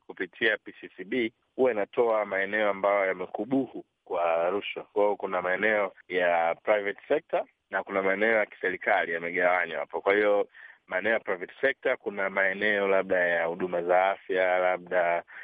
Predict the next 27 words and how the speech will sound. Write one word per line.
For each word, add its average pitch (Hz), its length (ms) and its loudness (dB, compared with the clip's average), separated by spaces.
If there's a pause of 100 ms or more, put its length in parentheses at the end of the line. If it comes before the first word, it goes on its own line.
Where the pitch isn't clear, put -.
(200)
eh, 87 300 0
maeneo 90 420 0
ya 87 200 2
elimu, 95 680 0
maeneo 87 580 0
ya, 80 300 0 (260)
maeneo 107 300 2
ya 87 320 2
biashara, 117 720 0
kwa 104 120 2
mfano 110 300 0
pale 107 480 0 (160)
bandarini, 110 680 -2
namna 98 340 -2
ya 90 100 0
ulipaji 87 380 -4
kodi. 120 560 -2 (240)
Sasa 156 180 -2
yote 196 280 -2
haya 180 140 -2
kama 170 160 -4
nilivyokueleza 143 840 -2 (160)
ni 123 200 -2
sheria 135 540 0 (380)
zinazoyalinda 101 1800 -2
haya 95 180 0
maeneo. 80 360 -8